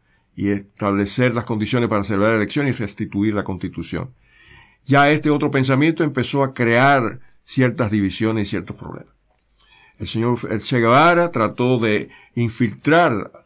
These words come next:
al veintiséis de julio desde la Sierra, enviando, como por ejemplo a Santiago de Cuba, envió a un individuo que investían de cargo de,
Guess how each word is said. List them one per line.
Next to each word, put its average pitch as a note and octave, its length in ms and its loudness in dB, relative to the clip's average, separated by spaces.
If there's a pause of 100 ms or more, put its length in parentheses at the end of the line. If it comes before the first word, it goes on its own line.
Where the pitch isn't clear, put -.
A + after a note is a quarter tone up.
(440)
al G2 400 0
veintiséis A2+ 420 2
de A#2+ 60 4
julio C#3+ 280 2
desde A2 260 0
la G2 120 -2
Sierra, E3 400 0 (600)
enviando, C3+ 680 4
como G#2 320 -2
por A2 140 0
ejemplo C3+ 240 0
a - 40 -2
Santiago A#2+ 360 2
de A2+ 80 2
Cuba, E3 220 2
envió B2+ 360 4
a A#2+ 80 2
un B2+ 300 2
individuo B2 400 4
que C3 100 0
investían A#2+ 640 0
de F#2+ 200 0
cargo G#2 300 0
de, F2 140 -4